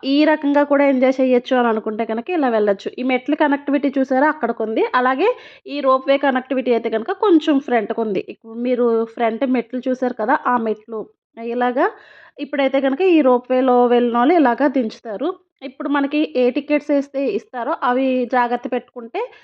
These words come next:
మళ్ళీ రిటర్న్ ఎక్కినప్పుడు కూడా టికెట్స్ అనేవి కలెక్ట్ చేస్తారనమాట. మనకి మళ్ళీ వీళ్ళు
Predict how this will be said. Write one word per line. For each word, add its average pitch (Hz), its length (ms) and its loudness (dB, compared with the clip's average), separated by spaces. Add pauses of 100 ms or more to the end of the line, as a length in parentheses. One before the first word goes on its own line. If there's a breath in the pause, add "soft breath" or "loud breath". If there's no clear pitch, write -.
(220 loud breath)
మళ్ళీ 294 200 -2
రిటర్న్ 269 300 0
ఎక్కినప్పుడు 262 460 -2
కూడా 269 180 2
టికెట్స్ 277 440 -2
అనేవి 247 280 0
కలెక్ట్ 269 380 0
చేస్తారనమాట. 208 640 -6 (180)
మనకి 226 480 -4 (260)
మళ్ళీ 233 280 -4
వీళ్ళు 247 240 0